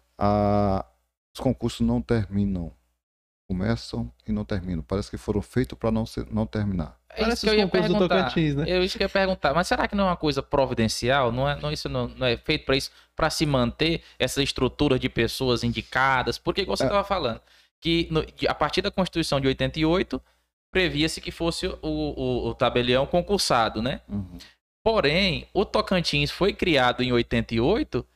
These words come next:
Speaker 2: mas a maioria dos cartórios do Tocantins são de pessoas indicadas.
Speaker 1: É, n-, n-, assim, não é bem a, eu vou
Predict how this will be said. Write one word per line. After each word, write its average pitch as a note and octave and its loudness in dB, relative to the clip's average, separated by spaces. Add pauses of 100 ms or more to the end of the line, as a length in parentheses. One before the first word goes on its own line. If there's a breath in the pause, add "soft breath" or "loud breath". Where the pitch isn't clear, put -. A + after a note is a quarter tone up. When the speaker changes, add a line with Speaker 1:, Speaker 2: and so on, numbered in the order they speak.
Speaker 2:
mas D#3 2
a E3 4
maioria F#3+ 2
dos F3+ -4
cartórios D3 0
do D3+ 0
Tocantins C#3+ -2
são G#3+ -2
de G#3+ -6
pessoas A3 -2
indicadas. E3 0 (120)
Speaker 1:
É, C#3+ 6
n-, A2 0
n-, C#3+ -2 (140)
assim, C#3+ 2
não C#3 4
é C3+ 4
bem C3+ 4
a, B2 0
eu A#2 0
vou A#2 2